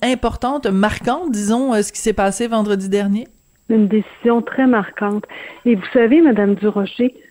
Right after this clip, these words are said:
Speaker 2: le fait qu'il était déjà soumis à une ordonnance de surveillance de longue durée et qu'il a récidivé pendant cette surveillance-là, en dit long sur les risques de récidive. Il avait tout, il avait des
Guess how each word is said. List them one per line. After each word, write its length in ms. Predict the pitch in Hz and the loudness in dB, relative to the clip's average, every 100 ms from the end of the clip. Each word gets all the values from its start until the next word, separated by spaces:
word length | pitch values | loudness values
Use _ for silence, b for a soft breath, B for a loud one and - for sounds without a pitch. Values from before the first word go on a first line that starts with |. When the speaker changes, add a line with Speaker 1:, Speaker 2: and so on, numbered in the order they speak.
| - | 0
Speaker 2:
le 200 | 226 226 - - | 4 4 0 0
fait 160 | 311 311 | 2 2
qu'il 240 | - 196 | 0 2
était 280 | 190 - 208 | 2 2 0
déjà 600 | 175 262 233 196 220 214 - - | 4 4 4 2 0 -2 -6 2
soumis 380 | 277 226 214 214 _ _ _ _ | 4 6 4 0 _ _ _ _
à 100 | 208 | 2
une 160 | 202 208 | 4 4
ordonnance 560 | 196 208 202 233 233 | 2 2 2 2 2
de 100 | 202 | 0
surveillance 600 | 175 202 180 185 196 208 | -2 -2 0 2 2 0
de 80 | 196 | 0
longue 280 | 190 190 180 | 0 0 -2
durée 420 | 190 190 190 220 - _ _ _ _ _ - | -4 -2 0 0 -4 _ _ _ _ _ -2
et 80 | 202 | 2
qu'il 180 | 226 | 4
a 80 | 208 | 4
récidivé 760 | 208 196 - 196 180 175 240 233 - _ _ _ _ _ - | 2 0 -2 -4 -4 0 2 0 -6 _ _ _ _ _ 0
pendant 480 | 311 247 202 214 202 | 2 2 2 0 -2
cette 180 | 196 - | -4 -6
surveillance-là, 840 | 180 170 180 160 160 - 175 185 b b b b b _ - | -6 0 0 0 -4 -6 -6 -6 b b b b b _ -4
en 160 | 202 208 | 0 2
dit 240 | 170 226 | 2 4
long 360 | 220 240 247 226 - | 4 6 4 2 0
sur 120 | 196 | 0
les 200 | 190 190 | 2 2
risques 320 | 175 202 - | 2 0 0
de 100 | 190 | 0
récidive. 720 | 175 175 - 180 160 190 185 156 _ _ b _ _ | 2 -2 -4 -6 -2 -2 -2 -8 _ _ b _ _
Il 140 | 202 196 | 2 4
avait 320 | 190 196 190 | 4 2 0
tout, 200 | - 240 | 0 2
il 100 | 202 | 4
avait 160 | 190 196 | 4 2
des 260 | 185 185 | 2 0